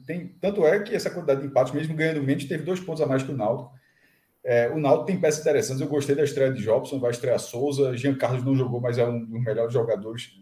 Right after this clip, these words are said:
que tem à disposição aqui na região, sobretudo na, na, na segunda divisão. O ataque é um problema, mas eu acho que Elano é uma grande interrogação,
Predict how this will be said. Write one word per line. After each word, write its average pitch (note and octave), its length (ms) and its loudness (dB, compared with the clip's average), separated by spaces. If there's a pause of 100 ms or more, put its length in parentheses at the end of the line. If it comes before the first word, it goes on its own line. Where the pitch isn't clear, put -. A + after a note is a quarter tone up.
que A2+ 180 -20
tem A2 140 -8
à G#2+ 40 -6
disposição G#2+ 480 -10
aqui - 160 -16
na G#2 120 -4
região, G2+ 480 -4
sobretudo G#2+ 380 -10
na, G#2+ 220 -6
na, G#2+ 240 -6
na G#2+ 140 -2
segunda A2+ 300 -10
divisão. G#2 520 -6 (180)
O A#2 80 4
ataque B2 260 4
é C3 40 2
um - 80 0
problema, A#2 500 2 (500)
mas E3 360 6
eu F#3+ 100 8
acho - 180 4
que - 60 -10
Elano E3+ 380 2
é G3 40 4
uma G3+ 120 6
grande D#3 440 -2 (360)
interrogação, F#3 800 0